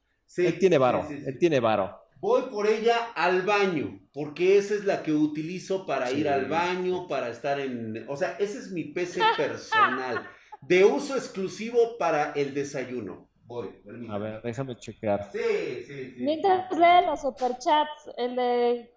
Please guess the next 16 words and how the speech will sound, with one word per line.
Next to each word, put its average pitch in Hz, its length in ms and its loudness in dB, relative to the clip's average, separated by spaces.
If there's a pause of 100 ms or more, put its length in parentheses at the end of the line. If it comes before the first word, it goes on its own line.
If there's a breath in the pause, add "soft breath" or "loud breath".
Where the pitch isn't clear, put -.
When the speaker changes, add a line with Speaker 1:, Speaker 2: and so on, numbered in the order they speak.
(120)
Speaker 3:
el, 233 180 0
el 240 200 4
del 240 200 2
chileno 277 600 0
y 269 160 4
el 214 140 4
del 202 520 2
mexicano. 214 380 4
Speaker 2:
A - 40 0
ver, 117 560 0
chileno, 117 540 2
chileno, 113 460 2
¿dónde 127 120 2
está 127 120 4
el 120 460 2
chino? 101 600 -4